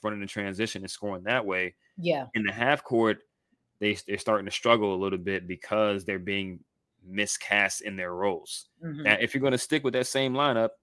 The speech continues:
Speaker 1: C P three, Moody, Gary, Kuminga, Dario,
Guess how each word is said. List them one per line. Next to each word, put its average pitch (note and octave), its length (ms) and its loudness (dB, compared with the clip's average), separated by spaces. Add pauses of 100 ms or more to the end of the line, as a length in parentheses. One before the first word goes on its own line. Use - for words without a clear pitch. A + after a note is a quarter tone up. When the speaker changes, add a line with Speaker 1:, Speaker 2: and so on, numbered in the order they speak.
(120)
Speaker 1:
C - 220 -2
P A2+ 140 -2
three, A2 500 0 (120)
Moody, G#2+ 400 2
Gary, F#2+ 500 0
Kuminga, F#2+ 500 -8
Dario, G2 560 0